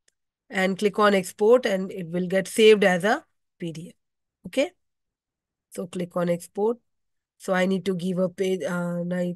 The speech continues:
now I want to save it in my downloads. Suppose page one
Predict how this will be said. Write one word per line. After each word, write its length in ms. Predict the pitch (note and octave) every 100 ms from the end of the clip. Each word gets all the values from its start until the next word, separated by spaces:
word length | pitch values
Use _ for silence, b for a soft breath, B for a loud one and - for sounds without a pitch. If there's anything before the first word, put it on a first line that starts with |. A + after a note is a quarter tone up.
| F3+
now 160 | G3 G3
I 100 | F#3+
want 300 | F#3 F#3 F3+
to 80 | F#3+
save 260 | - F#3
it 140 | F#3+ F#3
in 160 | F#3
my 240 | F#3 G3+ B3+ _ _ _ _ -
downloads. 880 | F#3 F#3 F#3 G3 G#3+ B3+ B3+ - - _ _ _ -
Suppose 480 | F3+ F3 F3+ F3 - -
page 340 | F3+ F3+ F3
one 300 | F3 G3 C4